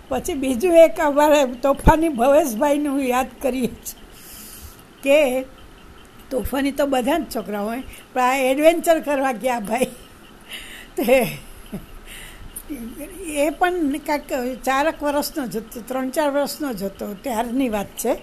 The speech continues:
કે અગાસીમાં એનું કરતો હતો, રમતા રમતા તે એણે ઓલું કર્યું. અગાસી હતી મોટી ઘરમાં, એટલે પછી રસોડું નાનું, એટલે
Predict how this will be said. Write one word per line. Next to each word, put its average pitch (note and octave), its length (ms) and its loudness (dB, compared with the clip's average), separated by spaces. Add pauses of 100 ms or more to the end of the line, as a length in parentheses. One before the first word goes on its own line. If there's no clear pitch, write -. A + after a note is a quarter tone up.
(520)
કે A#3 380 -4 (500)
અગાસીમાં C#4+ 920 -2
એનું C#4 160 -6
કરતો C4+ 300 -4
હતો, D4+ 240 -2
રમતા B3 420 -2
રમતા C4+ 560 -4 (600)
તે C4+ 80 -6
એણે C4 600 -4 (640)
ઓલું C#4+ 260 -4
કર્યું. G3 600 -4 (880)
અગાસી A#3+ 800 -2
હતી D4 220 -4
મોટી B3+ 440 -4
ઘરમાં, B3 520 -4
એટલે B3 220 -6
પછી C4 680 -8
રસોડું C#4+ 460 -2
નાનું, D#4 400 -2
એટલે C4+ 320 -2